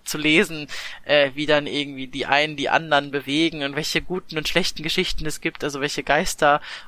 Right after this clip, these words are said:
und Götter und, ähm, Geschwister sich da streiten und, also das ist halt einfach witzig. Also es macht mir auch einfach Spaß, so ein bisschen,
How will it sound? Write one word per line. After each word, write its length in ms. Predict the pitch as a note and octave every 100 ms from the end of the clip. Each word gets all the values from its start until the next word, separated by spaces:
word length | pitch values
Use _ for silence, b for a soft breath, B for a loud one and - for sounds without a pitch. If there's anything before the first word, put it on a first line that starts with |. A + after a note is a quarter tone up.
| -
und 200 | C#3+ C#3
Götter 480 | E3 - E3 D3+
und, 280 | - C3+ C3+ -
ähm, 340 | C3 C3 C3 - B B C#3 C3+ -
Geschwister 560 | - - - F3+ - F3+
sich 140 | F3+
da 100 | -
streiten 800 | D#3+ - B2+ F#3 G#3+ - F3 E3+
und, 240 | D3 D3+ -
also 240 | D3+ D3+
das 180 | D3 -
ist 140 | E3+
halt 180 | E3+ D#3
einfach 300 | - B2+ B2 -
witzig. 360 | - - G#2
Also 140 | - G#2+
es 140 | -
macht 160 | C3+ C3+
mir 100 | C3
auch 40 |
einfach 200 | C3+ B2+
Spaß, 400 | B2 - C3+ C3+
so 60 | C3
ein 80 | C3+
bisschen, 340 | - C3+ C3